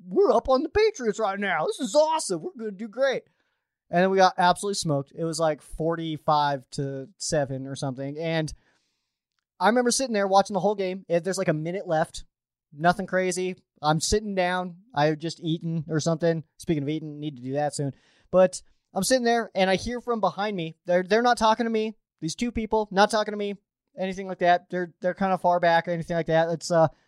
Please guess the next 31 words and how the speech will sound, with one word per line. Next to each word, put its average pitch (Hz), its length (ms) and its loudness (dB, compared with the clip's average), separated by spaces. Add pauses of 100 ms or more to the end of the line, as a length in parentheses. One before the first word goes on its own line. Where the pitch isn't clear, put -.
(160)
it's, 196 260 -6
it's 202 140 0
kinda 226 200 2
quiet 202 220 8
in 214 60 -2
the 208 60 -4
bar 185 220 4
this 185 160 -2
day 190 220 0
for 180 100 -12
some 190 180 -6
reason. 190 420 -6 (1160)
And 190 140 2
I 220 60 2
just 196 100 -4
hear 208 100 2
him 202 100 6
say, 196 200 4
like, 156 200 4 (480)
uh, 175 200 2
I 185 80 6
hear 202 220 2
it's 180 320 0
kind 208 180 4
of 185 60 4
out 185 120 8
of 180 60 2
the 165 60 -2
corner, 151 420 0
is, 165 180 2
uh, 143 180 6